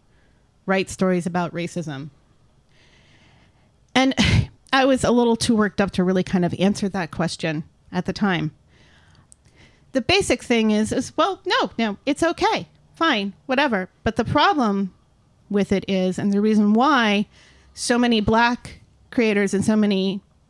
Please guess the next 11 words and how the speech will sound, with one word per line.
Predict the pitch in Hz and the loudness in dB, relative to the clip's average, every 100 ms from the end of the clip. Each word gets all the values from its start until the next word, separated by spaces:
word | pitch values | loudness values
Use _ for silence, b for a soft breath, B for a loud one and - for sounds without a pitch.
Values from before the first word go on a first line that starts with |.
| _ - _ _ _ _ _ _ | _ -20 _ _ _ _ _ _
female | - 285 285 254 226 202 208 - _ b b b b - | -2 2 2 2 2 0 -2 -8 _ b b b b -4
presenting | 226 208 202 220 196 180 165 - _ | 0 2 0 0 -2 -4 -10 -18 _
creators | - 220 196 190 180 - - - b b b - | -2 0 0 -2 -4 -8 -18 -20 b b b -8
are | 196 | -4
frustrated | - 254 - 202 202 190 | -2 -2 -2 -2 -2 -2
and | 190 185 | -4 -4
say, | 254 254 208 185 160 - | 0 0 0 -4 -8 -8
"We | - 202 | 0 2
need | 196 | 2
more | 202 196 190 185 - b b b b b _ _ - | 0 0 2 0 -2 b b b b b _ _ -4
women | 208 208 175 180 | -2 0 -2 -4